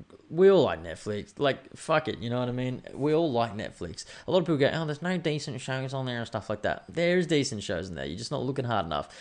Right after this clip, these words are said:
And if there are no decent shows in there, it's because you probably watched them all, right? So cut the fucker off for a bit. Jump onto another streaming platform if you love your telly, and then come back in three or four months, you know what I mean? Um, but it lost subscribers. Apparently it lost, like, fifty-four billion in one day on the stocks or something like that.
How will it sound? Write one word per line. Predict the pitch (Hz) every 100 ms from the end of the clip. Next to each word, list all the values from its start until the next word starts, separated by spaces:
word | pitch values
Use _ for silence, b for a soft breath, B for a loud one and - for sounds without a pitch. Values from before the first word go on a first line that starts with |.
| B B -
And | 147 143
if | 156 151
there | 147 135
are | 139 170
no | 185 135
decent | 107 101 90
shows | - 90 92
in |
there, | 98
it's | -
because | 196 180 180
you |
probably | 185 175
watched | 123 123 -
them | 123 101
all, | 82
right? | 76 135 -
So | -
cut | 139 - 202 208
the |
fucker | 185 - 143 143 85
off | 73 -
for | 101
a |
bit. | 104 151 B B _
Jump | 165 185
onto | 185 170
another | 131 107 104
streaming | - 104 98
platform | 107 - 107 107
if | 98
you |
love | 101 107 101
your | 104
telly, | 101 98 90 175 180 B -
and | 214
then | 220
come | 208 202
back | 196 208
in | 190 135 107 -
three | 127 131
or | 123
four | - 110
months, | 98 92
you | 107
know | 123 143
what |
I | 143
mean? | 147 190 185 B B B
Um, | 139 139 131 -
but | 156
it |
lost | 180 185
subscribers. | 165 - 156 - 139 -
Apparently | 175 214 240
it | 226
lost, | 180 156
like, | 123
fifty-four | - 160 139 147 135
billion | 110 113 117
in | 107
one | 107 104
day | 98 113
on | 101
the |
stocks | 98 98 95 98
or |
something | - - 143
like | 110 -
that. | 90 71